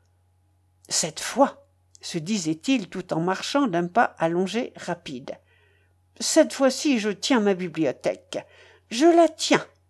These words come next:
où le diable m'emporte. Comment se fait-il que je n'ai pas songé à cela plus tôt ? »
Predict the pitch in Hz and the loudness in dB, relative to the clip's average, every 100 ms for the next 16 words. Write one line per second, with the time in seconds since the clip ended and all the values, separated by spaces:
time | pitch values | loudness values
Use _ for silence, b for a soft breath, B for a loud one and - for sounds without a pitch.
0 | - 311 277 262 240 226 196 190 294 202 | 0 4 4 2 2 2 2 2 0 -2
1 | 92 - - - _ _ _ _ _ - | -6 -6 -18 -20 _ _ _ _ _ -4
2 | 190 170 165 170 - 190 - 240 175 170 | -2 -2 -4 -8 -6 -4 -2 -4 -4 -4
3 | 170 170 170 170 - 214 311 247 - - | -4 -2 -2 -2 0 0 2 0 0 0
4 | 165 - 294 311 151 | -2 0 -4 0 -2